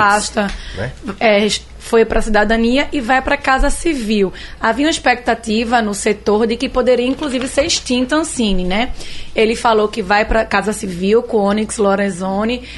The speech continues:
Speaker 1: a sede que é no Rio de Janeiro vai pra Brasília, e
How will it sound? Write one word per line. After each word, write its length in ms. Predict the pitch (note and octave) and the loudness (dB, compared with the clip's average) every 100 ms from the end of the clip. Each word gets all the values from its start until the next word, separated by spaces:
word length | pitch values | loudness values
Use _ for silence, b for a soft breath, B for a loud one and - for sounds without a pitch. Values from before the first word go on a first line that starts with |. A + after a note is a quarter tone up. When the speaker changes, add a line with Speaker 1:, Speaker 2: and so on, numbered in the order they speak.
| B | B
Speaker 1:
a 160 | - A#3 | -6 -4
sede 440 | - A#3+ A#3 A3+ | 0 2 4 2
que 100 | A#3 | 0
é 60 | A3 | 0
no 80 | A#3 | 2
Rio 200 | A#3 A#3 | 2 2
de 80 | |
Janeiro 400 | G3 A#3 G#3+ F#3 | 2 2 2 0
vai 380 | F#3+ F3+ G3+ A#3+ | 0 2 2 2
pra 140 | C4 B3 | 2 2
Brasília, 840 | G#3+ G#3 G3+ F3 F#3+ A3 B3+ C#4+ B B B - | 2 2 0 -2 0 2 2 0 B B B -6
e 200 | B3+ C#4 | -2 0